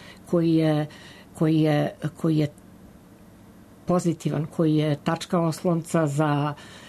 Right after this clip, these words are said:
i možda bude tačka oslonca za sve nas, za nekakav optimizam kada optimizmu mesta nema, maltene.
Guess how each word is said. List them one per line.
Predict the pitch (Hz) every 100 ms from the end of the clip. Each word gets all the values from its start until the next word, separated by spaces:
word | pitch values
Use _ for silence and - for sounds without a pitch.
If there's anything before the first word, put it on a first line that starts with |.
| -
i | 196
možda | 180 185 208 170
bude | 156 165
tačka | 151 156 - -
oslonca | 156 - 170 - 165
za | 151
sve | 143 - 175
nas, | 160 151 143 135
za | 139
nekakav | 151 151 170 170 160
optimizam | 151 - 147 151 170 151
kada | 156 156 147
optimizmu | 147 - - - 165 156 156 151
mesta | 147 139 -
nema, | 147 135 107 98
maltene. | 90 - - 190 202